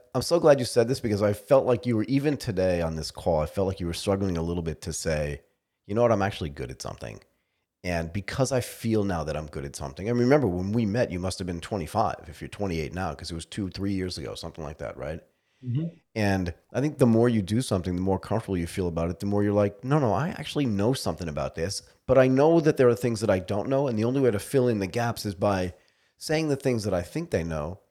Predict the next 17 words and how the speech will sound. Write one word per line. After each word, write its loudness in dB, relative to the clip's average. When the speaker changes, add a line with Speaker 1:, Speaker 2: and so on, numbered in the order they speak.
Speaker 1:
and -4
seeing -2
if 0
other 4
people 0
come 0
back 4
and -2
say, 4
"Yeah, 4
that's 6
right," 2
or, 6
"Actually, 0
it -2
sounds 0
right, 0